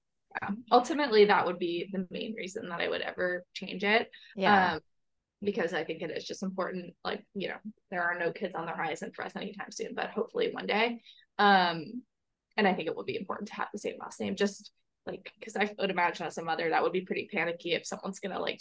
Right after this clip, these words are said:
Speaker 1: try to stop you from, like, picking up your kid or asking too many questions at an airport about, you know, your
Speaker 2: Yeah.
Speaker 1: relationship with them. Um,
Speaker 2: Yeah.
Speaker 1: that would not feel good. So.
Speaker 2: But we also support people keeping their names, changing
Speaker 1: Oh,
Speaker 2: their
Speaker 1: a hundred
Speaker 2: names,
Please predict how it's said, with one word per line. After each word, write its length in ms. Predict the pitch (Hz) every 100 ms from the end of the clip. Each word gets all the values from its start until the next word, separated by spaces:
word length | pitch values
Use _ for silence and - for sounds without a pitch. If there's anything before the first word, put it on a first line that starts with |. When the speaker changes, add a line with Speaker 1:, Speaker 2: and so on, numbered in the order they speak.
| -
Speaker 1:
try 180 | - -
to 60 |
stop 300 | 208 - 190 -
you 180 | -
from, 120 | - -
like, 220 | - -
picking 240 | 226 196
up 100 | 165
your 120 | -
kid 280 | - 196 -
or 60 | -
asking 480 | - 190 - 226 214
too 100 | 226
many 220 | - 214
questions 500 | 202 - 226 214 220
at 80 | -
an 80 |
airport 420 | - - - - -
about, 300 | - - -
you 100 | 214
know, 240 | - - 220 _ - - -
your 140 | 226 208
Speaker 2:
Yeah. 0 |
Speaker 1:
relationship 560 | 196 196 196 156 160 - -
with 100 | 175
them. 380 | 170 160 202 196 _
Um, 260 | - 180 196
Speaker 2:
Yeah. 280 | 180 120 202 - - -
Speaker 1:
that 80 | -
would 80 | 175
not 220 | 180 196
feel 160 | - -
good. 340 | - 104 233 - _ _ _
So. 580 | - - - - - - - _ -
Speaker 2:
But 160 | 247
we 80 | 277
also 260 | 247 269 294
support 440 | 294 254 262 240
people 440 | 226 208 233 226 220
keeping 320 | - 262 285
their 140 | 294
names, 480 | 285 285 277 269 285
changing 420 | - 226 233 247
Speaker 1:
Oh, 60 | 240
Speaker 2:
their 80 | 427
Speaker 1:
a 40 |
hundred 360 | 427 240 403 -
Speaker 2:
names, 180 | 330